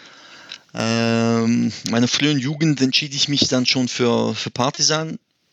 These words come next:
aber an, äh, aktiv an die Spiele ging ich erst seit zweitausendneun. Ich war fünf Jahre in einer lokalen, äh, Ultragruppierung, also aus, äh, aus Serbien tatsächlich, äh, Globa de Kruševac.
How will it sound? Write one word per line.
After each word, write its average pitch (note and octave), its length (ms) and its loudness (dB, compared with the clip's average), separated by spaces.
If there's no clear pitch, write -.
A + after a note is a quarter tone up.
aber G#2+ 260 2
an, A2 300 2
äh, A2 360 0
aktiv C#3 360 0
an A#2+ 100 2
die A2 80 0
Spiele B2 460 0
ging A2+ 180 0
ich G#2+ 160 0
erst A#2+ 160 2
seit A2 140 -2
zweitausendneun. A2 880 0
Ich - 60 -4
war A2 80 2
fünf - 260 2
Jahre A#2 320 0
in A2 140 0
einer A2 560 2
lokalen, A2 720 2
äh, A2 200 0
Ultragruppierung, C#3 840 0
also G#2+ 220 2
aus, G#2 340 2
äh, G#2+ 300 -8
aus G#2 160 -2
Serbien C#3 420 -4
tatsächlich, C3 640 -6
äh, A2 140 2
Globa A2 300 2
de G#2 80 -2
Kruševac. D#3 420 -2